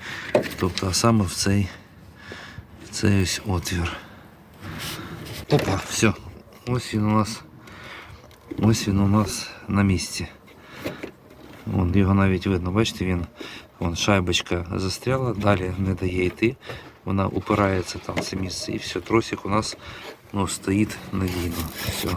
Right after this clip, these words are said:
кріпляємо саму скобу. Ось вона, вірніше, сам, саму об-, а-, а-, обмотку тросика цього ми за-, заправляємо корпус,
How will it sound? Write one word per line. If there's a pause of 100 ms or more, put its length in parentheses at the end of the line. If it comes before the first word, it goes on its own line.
(160)
кріпляємо (720)
саму
скобу. (340)
Ось
вона, (160)
вірніше,
сам, (520)
саму
об-, (160)
а-, (100)
а-,
обмотку
тросика
цього
ми
за-,
заправляємо (840)
корпус,